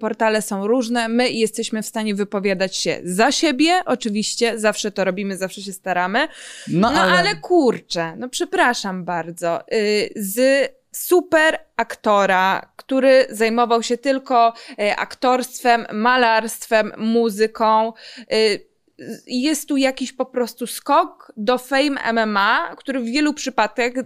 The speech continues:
Speaker 1: dla wielu ludzi, wielu celebrytów, y, no jest trochę takim,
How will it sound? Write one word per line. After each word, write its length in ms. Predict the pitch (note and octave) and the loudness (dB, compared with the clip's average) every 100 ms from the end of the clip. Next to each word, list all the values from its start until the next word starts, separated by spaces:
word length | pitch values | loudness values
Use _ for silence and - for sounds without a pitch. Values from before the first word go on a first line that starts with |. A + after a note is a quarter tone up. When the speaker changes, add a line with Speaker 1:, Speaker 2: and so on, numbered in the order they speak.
| A3 | -2
Speaker 1:
dla 140 | G#3+ A3+ | 0 2
wielu 240 | B3+ B3 | 2 2
ludzi, 520 | A#3 A3 E3+ F3+ G#3+ | 2 0 -2 -4 -2
wielu 220 | G#3+ A3+ A3+ | 0 0 0
celebrytów, 920 | B3 A#3 G#3 A3 G3 - A3+ D#4+ - - - D4 | 2 2 4 2 0 2 2 2 -6 -16 -14 -8
y, 220 | A#3+ C4 | 0 0
no 220 | C#4 D#4 | 2 0
jest 240 | F#4 G#4 - | 4 4 2
trochę 180 | G#4 A4 | 2 2
takim, 480 | A4 A4 - B4 | 2 0 -2 -2